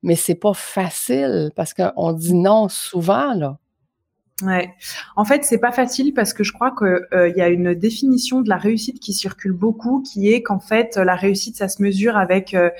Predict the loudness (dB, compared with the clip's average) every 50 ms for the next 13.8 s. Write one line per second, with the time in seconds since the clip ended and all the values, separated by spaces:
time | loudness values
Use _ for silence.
0 | -16 -16 -16 -16 -14 -4 2 2 4 4 6 6 6 4 4 2 0 2 4 2
1 | 2 2 2 2 4 4 6 6 6 4 4 4 2 -2 -2 0 0 0 0 0
2 | -2 0 2 4 4 4 4 4 4 2 0 -2 -2 -4 -4 -4 -4 -6 -4 -4
3 | -6 -8 -6 -2 2 2 2 2 0 -4 -4 -2 0 2 2 2 2 0 -4 -8
4 | -6 -4 -4 -4 -4 -6 -6 -6 -8 -4 -2 -4 -4 -4 -6 -20 -20 -20 -18 -18
5 | -18 -16 -6 -6 -2 0 0 0 0 0 0 0 0 0 0 -2 -2 -4 -6 -14
6 | _ -6 -6 -6 -4 -2 -2 -2 -2 -2 0 0 0 0 0 -2 -6 -6 -8 -14
7 | -12 -6 -2 -2 -2 0 -2 -6 -8 -10 _ _ -6 -4 0 2 2 2 2 0
8 | -4 -10 -12 -12 -10 -10 -10 -6 -4 0 2 4 2 4 2 2 0 0 -2 -2
9 | -4 -4 -6 -6 -10 _ _ _ -20 -20 -18 -18 -20 -20 _ _ _ _ -2 0
10 | 0 0 0 -2 -2 0 2 2 2 2 0 0 0 -2 -4 -4 -2 -2 -2 -2
11 | -2 -2 -2 -2 -2 -4 -4 -2 2 2 4 4 2 2 2 0 0 2 0 -2
12 | 0 2 2 4 4 4 4 2 2 0 -2 -8 -6 -4 -2 0 2 2 2 2
13 | 2 0 2 2 0 0 0 0 0 2 2 0 0 0 -4 -10